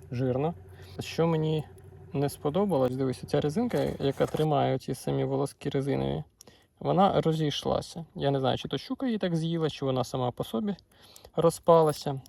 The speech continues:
Тобто вона ніхуя недовговічна. Вона недовговічна, але вона знімається. Тобто можна їх десь знайти,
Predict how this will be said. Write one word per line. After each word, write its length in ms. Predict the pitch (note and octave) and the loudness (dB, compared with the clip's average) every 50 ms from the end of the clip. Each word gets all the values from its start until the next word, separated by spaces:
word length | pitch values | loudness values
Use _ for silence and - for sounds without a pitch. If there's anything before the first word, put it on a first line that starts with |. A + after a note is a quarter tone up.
| - - | -14 -4
Тобто 260 | - C#3+ - - D3+ | -4 -4 -2 0 0
вона 240 | C#3+ D3+ D#3+ F#3 G3+ | 2 4 4 4 2
ніхуя 460 | F#3 D#3 - - C#3+ D3+ E3+ F3+ - | 2 -2 -2 -2 0 2 2 2 2
недовговічна. 840 | - D3+ E3 E3+ E3 D#3+ D#3 D3 D3+ D3+ C#3 B2+ B2 - - - D#3 - _ _ _ - - - | 2 0 0 2 2 0 0 0 0 -2 -2 -4 -6 -8 -10 -12 -12 -12 _ _ _ -20 -12 -4
Вона 280 | - C#3+ D3+ D#3+ E3+ E3 | 0 2 4 4 6 4
недовговічна, 840 | E3 D3+ C#3+ D3+ C#3+ C3+ - - C#3 D#3+ A3+ C4 - - C#3+ C3+ - - - - | 4 2 2 0 0 0 2 0 0 0 0 -2 -2 -4 -4 -4 -4 -6 -4 4
але 300 | - C#3+ C#3 D3+ F#3+ A3+ | 6 6 8 8 6 6
вона 300 | G#3 D#3+ D3 D#3+ G3 G3+ | 6 4 4 4 4 2
знімається. 720 | F#3 F#3 G3+ G3 F#3 C#3+ B2 B2+ C3 - - - - D#3 - | 4 4 4 6 6 6 6 4 0 -4 -8 -12 -12 -8 -4
Тобто 320 | - C#3+ - - - D3 | -4 -4 -2 0 -2 0
можна 340 | C#3+ D#3 D#3+ D3+ C#3 C#3 C#3+ | 2 4 4 2 2 2 0
їх 180 | C#3+ C#3 D3 C#3+ | 0 0 0 0
десь 160 | D3 C#3+ C#3 | 0 0 0
знайти, 500 | C#3 C#3 D3 C#3+ C#3 - - - G#3+ | 0 -2 0 0 -2 -2 -2 -2 -2